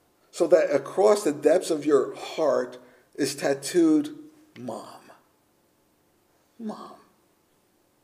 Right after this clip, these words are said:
Treat her like that person. Which means that you are going to be sensitive, of course, to the fact that she is a female. You won't speak to her as you speak to a man. You will choose your words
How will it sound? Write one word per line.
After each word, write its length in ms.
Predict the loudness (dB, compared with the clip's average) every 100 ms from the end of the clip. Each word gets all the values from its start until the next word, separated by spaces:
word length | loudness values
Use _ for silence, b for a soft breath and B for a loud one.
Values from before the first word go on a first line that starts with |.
| _ _
Treat 280 | -10 -8 -6
her 100 | -8
like 220 | -10 -14
that 220 | -14 -14
person. 500 | -12 -10 -10 -14 -18 -20 _ _ _ _ B B B B
Which 280 | 6 6 4
means 300 | 4 6 6
that 160 | 4
you 180 | 8 8
are 80 | 10
going 220 | 8 6
to 80 | 2
be 100 | -4
sensitive, 640 | 2 4 4 6 6 6
of 200 | 2 0
course, 300 | 6 6 8
to 80 | 6
the 80 | 6
fact 300 | 4 2 2
that 120 | -4
she 200 | 0 0
is 140 | 2
a 100 | 0
female. 760 | -4 -6 -4 0 0 -2 -8 -14 -20 _ b b b b 0
You 120 | 4
won't 200 | 6 4
speak 300 | 2 0 4
to 80 | 6
her 200 | 8 8
as 160 | 6
you 60 | -2
speak 400 | -4 -2 -4 -4
to 180 | 0 2
a 40 |
man. 640 | 4 6 6 4 -2 -10 -16 -20 -20 _ b b b b
You 120 | 4
will 120 | 4 4
choose 440 | 2 0 0 4
your 180 | 6 8
words 420 | 8 8 8 4